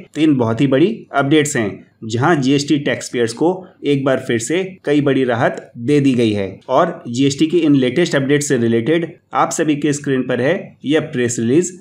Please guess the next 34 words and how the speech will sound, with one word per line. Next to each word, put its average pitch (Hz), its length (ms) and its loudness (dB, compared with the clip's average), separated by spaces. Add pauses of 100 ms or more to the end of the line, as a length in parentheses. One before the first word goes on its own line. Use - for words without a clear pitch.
(180)
जिसे 113 260 -4
कि 185 340 -4 (140)
Ministry 120 420 0
of 147 160 -2
Finance 131 280 0
की 131 120 -2
तरफ 110 240 -2
से 160 260 -4 (180)
उनतीस 139 380 0
अगस्त 156 480 -2
दो 120 200 -2
हज़ार 131 200 2
इक्कीस 127 320 -2
को 196 240 0 (280)
इशू 143 240 0
किया 139 240 0
गया 117 160 2
है। 101 280 -4 (140)
साथ 120 320 -2
ही 170 100 2 (320)
जीएसटी 135 420 0
की 151 120 0
इन 156 340 0
बड़ी 131 300 2
अपडेट 131 340 0
से 131 180 -4
रिलेटेड 110 560 -2 (300)
अलग-अलग 151 420 2
नोटिफिकेशन 127 720 0
भी 170 100 0 (120)
इशू 135 180 0
किए 123 220 0
गए 120 120 2
हैं, 151 380 0